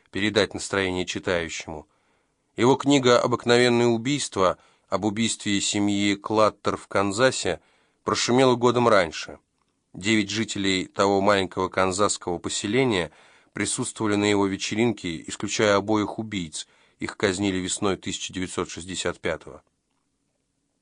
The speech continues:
Генри Гильдцалер был тоже приглашён на бал, и мы решили пойти вместе, хотя наши отношения в тот год заметно охладели. Генри по-прежнему интересовался преимущественно искусством,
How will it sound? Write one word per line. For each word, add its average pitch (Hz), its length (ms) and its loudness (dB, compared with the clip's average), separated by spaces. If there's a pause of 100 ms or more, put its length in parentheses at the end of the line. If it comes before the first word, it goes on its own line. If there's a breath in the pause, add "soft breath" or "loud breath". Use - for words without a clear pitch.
(920 soft breath)
Генри 165 380 4
Гильдцалер 165 680 2 (120)
был 139 180 0
тоже 151 260 2
приглашён 127 580 2
на 123 120 4
бал, 92 320 2 (480 soft breath)
и 101 80 -4
мы 127 140 6
решили 123 400 4
пойти 110 420 0
вместе, 101 460 -2
хотя 92 480 2
наши 98 300 2
отношения 98 520 0
в - 60 -10
тот 92 160 -6
год 95 220 -2
заметно 98 420 0
охладели. 95 560 -4 (760 soft breath)
Генри 165 360 4
по-прежнему 123 580 2
интересовался 98 680 0
преимущественно 98 800 -2
искусством, 110 640 -4